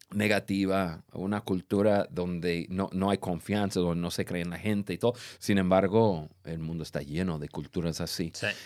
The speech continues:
Speaker 1: Y es por eso que nosotros decimos que, que, que desarrollar líderes es la única manera de crear una cultura de liderazgo. ¿Por qué?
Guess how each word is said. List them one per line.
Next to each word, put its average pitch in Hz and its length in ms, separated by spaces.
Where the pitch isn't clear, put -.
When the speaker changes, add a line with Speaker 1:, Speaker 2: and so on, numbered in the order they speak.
Speaker 1:
Y - 80
es - 60
por 226 160
eso 185 200
que - 100
nosotros 127 460
decimos 104 640
que, 90 320
que, 135 340
que 139 180
desarrollar 117 960
líderes 120 540
es 107 140
la 107 160
única 104 360
manera 98 280
de 92 120
crear 90 520
una 92 200
cultura 90 500
de 82 140
liderazgo. 90 640
¿Por 98 200
qué? 113 200